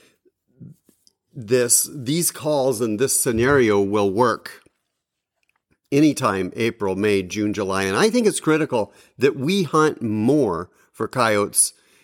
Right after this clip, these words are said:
in the spring and the summer, because we can really make a difference for big game, for elk and, and deer and antelope. And, and at this point, in this time in the West where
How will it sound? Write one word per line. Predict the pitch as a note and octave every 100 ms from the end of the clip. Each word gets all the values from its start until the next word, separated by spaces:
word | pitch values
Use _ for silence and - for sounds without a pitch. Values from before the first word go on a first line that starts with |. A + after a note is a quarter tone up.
| _ -
in | A#2+ A2+
the | G#2+
spring | - - B2 A2+ G#2+ A#2
and | G#2 G2+
the | F#2+
summer, | - G#2+ G2+
because | F#2 G2 - G#2+ F#2+ F2+ - _ -
we | A#2+
can | A#2+ G#2+
really | G#2+ G#2
make | G2 F#2 F#2
a |
difference | E2+ G2+ G2+ F#2 - - - -
for | - - A2 F#2+ F#2 E2+ - F2 E2
big | G2+ F#2
game, | F#2+ F#2+ D#2
for | G#2 - -
elk | F#2+ F#2 F#2+ F#2
and, | D#2+ D2 _ _ - - _ _ -
and | G2+ F2+
deer | D#2+ G#2 G2+ G2
and | F2
antelope. | F2 G#2 G2 E2+ E2
And, | F#2+ F2+ E2+ - _ _
and | G2 F#2+ F#2
at | F2+
this | C3+ D3+
point, | - C3+ A#2+ A2+ -
in | A2 - - -
this | B2+ -
time | C3 C3
in | A2+
the |
West | G2 A2+ A2 -
where | G#2